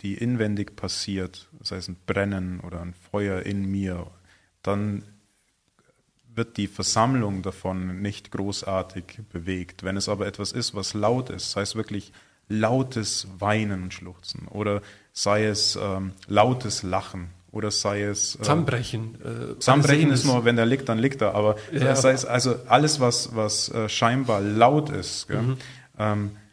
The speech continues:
Speaker 1: dann ist die, die Frage auch, ähm, hat es jetzt gerade Raum in dieser Versammlung oder begegnet Gott mir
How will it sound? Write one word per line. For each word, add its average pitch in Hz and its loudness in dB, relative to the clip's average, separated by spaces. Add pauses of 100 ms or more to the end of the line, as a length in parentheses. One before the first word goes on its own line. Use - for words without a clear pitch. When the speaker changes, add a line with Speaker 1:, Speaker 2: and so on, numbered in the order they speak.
(460)
Speaker 1:
dann 127 8
ist 143 2
die, 117 0 (340)
die 104 -2
Frage 113 2
auch, 107 0
ähm, 101 -4 (840)
hat 143 2
es - 0
jetzt 127 2
gerade 107 2
Raum 110 0
in 110 -4
dieser 107 -4
Versammlung 107 -2
oder 107 0
begegnet 104 -4
Gott 117 2
mir 113 4